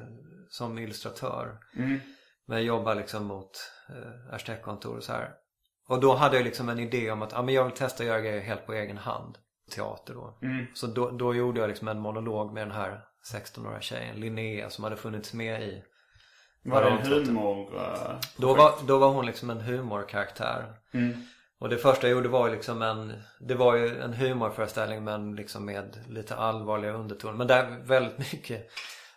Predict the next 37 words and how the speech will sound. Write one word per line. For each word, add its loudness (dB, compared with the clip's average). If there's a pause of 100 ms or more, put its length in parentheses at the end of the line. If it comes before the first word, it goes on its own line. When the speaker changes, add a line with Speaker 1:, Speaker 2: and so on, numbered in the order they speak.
Speaker 1:
ordvitsar 2
just -6
där 2
liksom. -4
Hon 2
hade 4
svårt -4
för 2
att 4
använda, 0 (680)
eller 0
hon 0
använde 2
svåra 0
ord -6
fel -4
liksom. -8
Att 4
Speaker 2:
Mm. 8
Speaker 1:
hon 2
så -2
här 0 (520)
och -4
gick -6
till 0
ekobutiken -6
och -8
handlade -6
ägg -6
av -6
självgående -6
höns -12
och -12 (220)
den, -6
den -6
typen -12
av -12